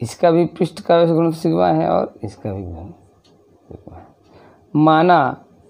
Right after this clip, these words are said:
प्लेटों के बीच स्थित बिंदु पर व प्लेटों के बाहर स्थित किसी बिंदु क्यू पर, प्लेटों के बीच स्थित बिंदु P पर, बीच में है ना इसके बिंदु पी पर तथा बाहर बिंदु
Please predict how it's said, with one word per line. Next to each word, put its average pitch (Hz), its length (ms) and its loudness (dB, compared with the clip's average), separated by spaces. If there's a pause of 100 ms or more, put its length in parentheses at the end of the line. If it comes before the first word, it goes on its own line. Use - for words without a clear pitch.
(260)
प्लेटों 185 460 2
के 190 200 0
बीच 170 340 0 (260)
स्थित 127 440 -6 (1000)
बिंदु 160 460 0 (2000)
पर 131 280 2 (600)
व 151 140 2
प्लेटों 156 540 0
के 160 180 -2
बाहर 135 420 2
स्थित 156 300 -8
किसी - 280 -8
बिंदु 113 400 -6 (420)
क्यू 107 220 -4
पर, 90 220 -14 (460)
प्लेटों 156 460 2
के 190 80 0
बीच 165 320 -2
स्थित 170 260 -6
बिंदु 160 300 0 (140)
P 196 180 0
पर, 95 360 -8
बीच 151 320 -4
में 165 100 0
है 175 80 -2
ना 185 100 -4
इसके 156 300 -6
बिंदु 170 260 -2
पी - 360 -8
पर - 180 -14 (400)
तथा 135 180 -4
बाहर 147 280 2
बिंदु 156 280 0